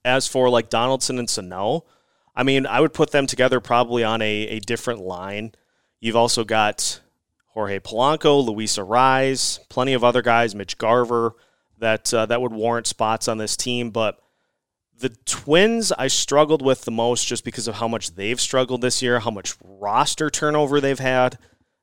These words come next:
It, um, it's difficult to try to pin who is going to be doing what when you are having guys in and out of the lineup on almost a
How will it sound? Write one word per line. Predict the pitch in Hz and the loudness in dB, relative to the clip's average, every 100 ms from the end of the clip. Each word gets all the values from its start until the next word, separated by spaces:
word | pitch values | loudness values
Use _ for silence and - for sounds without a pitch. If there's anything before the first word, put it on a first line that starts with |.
| _ | _
It, | 131 131 - - | -4 -4 -4 -2
um, | 123 104 95 95 _ _ _ _ _ _ - | 0 0 -6 -14 _ _ _ _ _ _ -12
it's | 131 - | -8 0
difficult | 175 - 151 113 - | 0 0 -2 -2 -2
to | |
try | 117 131 120 | -2 0 2
to | |
pin | 104 - 135 123 110 - _ _ _ _ _ _ _ | -2 -4 -2 -2 -4 -10 _ _ _ _ _ _ _
who | - 139 139 | -2 0 0
is | 127 | -2
going | 120 120 | -2 -4
to | 113 | -4
be | |
doing | 113 117 104 95 | -6 -6 -6 0
what | 113 104 - - - | 0 0 -2 -6 -6
when | 107 104 104 | -6 -4 -6
you | 101 110 117 113 | -8 -6 -4 -4
are | 107 107 | -4 -4
having | 107 113 110 | -2 -4 -4
guys | 104 104 95 - | -4 -4 -6 -8
in | 120 123 | -6 -4
and | 117 | -2
out | 113 | -4
of | |
the | 107 | -4
lineup | 104 101 107 92 - | -4 -4 -6 -10 -10
on | 98 | -12
almost | 92 104 107 107 - | -8 -8 -8 -10 -12
a | 98 | -14